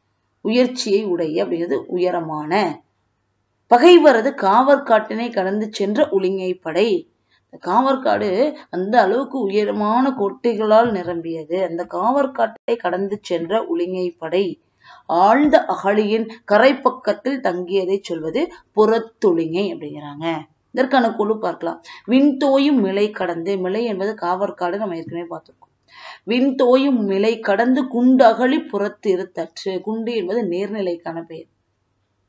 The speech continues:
விண்தோயும், விண்ணை முட்டக்கூடிய காவற்காட்டை கடந்து குண்டு அகழியின் புறத்தே தங்கியதை பற்றி பேசுவது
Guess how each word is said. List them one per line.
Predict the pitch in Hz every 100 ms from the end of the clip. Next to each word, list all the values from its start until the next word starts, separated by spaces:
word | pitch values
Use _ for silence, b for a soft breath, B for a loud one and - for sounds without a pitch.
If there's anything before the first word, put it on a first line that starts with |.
| _ b b _
விண்தோயும், | 220 277 277 196 175 170 196
விண்ணை | 175 240 254 262
முட்டக்கூடிய | 220 180 - 214 196 170 165 180 202 160 b _
காவற்காட்டை | 190 202 240 233 220 180 190 196
கடந்து | - 170 170 170 208 190 160 - _ -
குண்டு | - 247 285 269 -
அகழியின் | 180 180 202 202 214 240 233
புறத்தே | 190 202 202 - 240 262 -
தங்கியதை | 196 185 202 180 220 220 220 269 262
பற்றி | 190 - 247
பேசுவது | 254 185 180 - 165 160 359